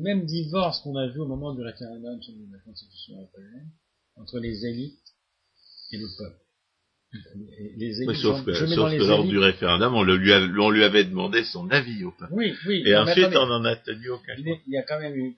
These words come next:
Speaker 1: il y a quand même, je parle des élites médiatiques en même temps, hein, une espèce de conjuration.
Speaker 2: Oh, mais elles font partie
Speaker 1: Et
Speaker 2: de,
Speaker 1: avec un, un
Speaker 2: de la
Speaker 1: pouvoir
Speaker 2: classe
Speaker 1: de
Speaker 2: dirigeante.
Speaker 1: propagande formidable, tu vois.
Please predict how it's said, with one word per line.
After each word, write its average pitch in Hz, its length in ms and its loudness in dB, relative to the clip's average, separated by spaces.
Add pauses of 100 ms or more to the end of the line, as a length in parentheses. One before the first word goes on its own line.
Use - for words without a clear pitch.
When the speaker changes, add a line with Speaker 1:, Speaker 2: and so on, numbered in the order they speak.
Speaker 1:
il 117 60 -16
y - 20 -6
a 120 80 -8
quand 131 100 -10
même, 123 200 -10 (180)
je 127 60 -12
parle 127 300 -6 (180)
des 120 240 -4
élites 190 260 -4 (1700)
médiatiques 123 720 -4
en 104 60 -16
même 101 260 -12
temps, - 180 -16 (140)
hein, 98 100 -16
une 95 80 -16
espèce 98 320 -18
de 85 120 -20
conjuration. 107 760 -12 (1500)
Speaker 2:
Oh, 208 140 -4
mais 98 100 2
elles 95 60 0
font - 220 -8
partie - 380 -8
Speaker 1:
Et 92 300 -8
Speaker 2:
de, - 80 -12
Speaker 1:
avec 131 300 -8
un, 110 80 -10 (160)
un - 100 -16
Speaker 2:
de 92 60 -10
la 92 140 -6
Speaker 1:
pouvoir 135 220 -2
Speaker 2:
classe 120 120 -6
Speaker 1:
de 98 60 -8
Speaker 2:
dirigeante. 90 220 -6
Speaker 1:
propagande 127 460 -6
formidable, 127 720 -12 (160)
tu 104 80 -20
vois. 95 140 -20